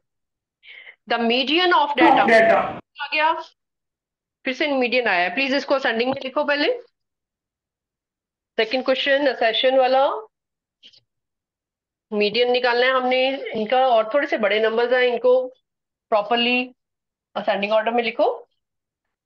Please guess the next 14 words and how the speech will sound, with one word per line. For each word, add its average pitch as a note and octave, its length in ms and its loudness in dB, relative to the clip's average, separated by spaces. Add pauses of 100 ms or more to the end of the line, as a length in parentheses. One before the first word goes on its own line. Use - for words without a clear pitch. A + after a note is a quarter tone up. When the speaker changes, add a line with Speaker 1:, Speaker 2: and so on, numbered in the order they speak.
(520)
Speaker 1:
Second A3+ 300 -4
question, D4 480 0 (1000)
assertion, G3 680 -2 (1700)
अ, G3+ 280 2
ये C4+ 260 2
है D4+ 160 2
आपका, B3+ 600 2 (300)
<coughs> - 640 -8
ascending C4+ 340 0
order A3 220 2
में A3 120 2
लिखो G#3 220 2
इनको, C#4+ 320 2 (960)
थ्री, C4+ 460 2